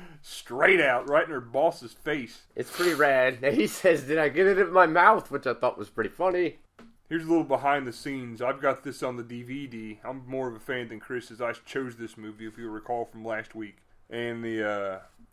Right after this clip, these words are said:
Speaker 1: the blood scene and the, uh, leech vomit scene were both pretty hardcore the way they did 'em. That chick took some fucking shit for this movie. When they did the leech thing, they had a prosthetic head.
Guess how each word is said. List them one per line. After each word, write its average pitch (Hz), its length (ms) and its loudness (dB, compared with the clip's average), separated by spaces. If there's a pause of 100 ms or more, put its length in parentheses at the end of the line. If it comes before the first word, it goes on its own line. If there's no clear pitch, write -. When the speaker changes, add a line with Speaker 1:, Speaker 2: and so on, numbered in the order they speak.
(140)
Speaker 1:
the 110 80 -14
blood 147 360 2
scene 156 360 -4
and 131 380 -6
the, 120 280 -2
uh, 110 40 -4
leech 123 420 -10
vomit 120 420 -2
scene 123 320 -12
were 117 100 -10
both 123 280 -6
pretty 120 200 -6
hardcore 120 540 -4
the 113 80 -6
way 117 180 -2
they 107 140 -6
did 110 180 -8
'em. 110 120 -10
That 113 160 -14
chick 127 280 -14
took 113 320 -12
some 107 160 -14
fucking 120 340 -12
shit - 400 -12
for 127 80 -14
this 117 200 -10
movie. 107 380 -14 (260)
When 117 120 -10
they 127 140 0
did 139 160 -8
the 131 60 -8
leech 135 280 -4
thing, 113 200 -6
they 113 80 -6
had 113 120 -6
a 110 40 -6
prosthetic 127 600 -6
head. 113 360 -6